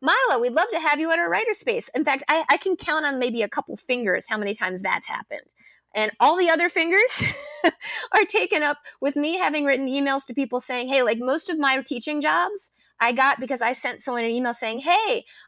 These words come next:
I would love to teach here. You, you wanna, you wanna give me a job?" And so that's how I paired with Paragraph, is I wrote her an email and said, "Hey,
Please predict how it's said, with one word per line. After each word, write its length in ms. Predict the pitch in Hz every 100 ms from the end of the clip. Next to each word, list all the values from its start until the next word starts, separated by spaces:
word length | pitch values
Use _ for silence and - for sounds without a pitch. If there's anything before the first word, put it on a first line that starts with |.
| -
I 160 | - 403
would 120 | 320
love 200 | 302 277
to 80 | 277
teach 440 | - 381 - -
here. 480 | 285 311 262 285 - - _ -
You, 160 | 277
you 220 | 226 294 294
wanna, 380 | 311 330 294 -
you 100 | 269
wanna 240 | 285 311
give 160 | 262 285
me 180 | 311 339
a 60 | 247
job?" 220 | 214 277 494 494 - _ - _ _ - -
And 160 | 247 247
so 340 | 269 262 247
that's 280 | 240 254 269
how 260 | 285 247 247
I 160 | 220
paired 300 | 214 254 226
with 160 | 208 -
Paragraph, 580 | 294 285 202 190 175 202
is 120 | 208
I 80 | 202
wrote 220 | 220 214
her 100 | 226
an 140 | 214
email 240 | 240 254 208
and 80 |
said, 180 | 202 208
"Hey, 480 | 220 294 453 240 -